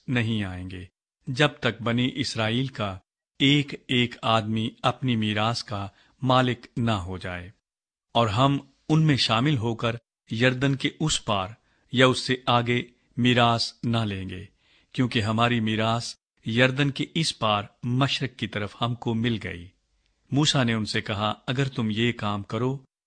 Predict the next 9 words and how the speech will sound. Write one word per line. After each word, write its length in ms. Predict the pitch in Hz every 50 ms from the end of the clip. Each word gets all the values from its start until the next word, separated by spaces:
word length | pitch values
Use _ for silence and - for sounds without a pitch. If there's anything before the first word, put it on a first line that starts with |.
| _ _ -
اور 100 | 110 101
خداوند 520 | - - - 117 113 120 127 143 147 143
کے 160 | - - 113 98
حضور 340 | 107 101 113 117 113 113 117 - _ _ _ _ -
مسلح 460 | 113 117 113 - - 143 139 131 123
ہو 220 | 110 95 101 110
کر 220 | 104 - 117 107 104 - _ -
لڑنے 380 | 123 117 117 113 110 110 107 101
جاؤ، 360 | 98 113 113 117 120 131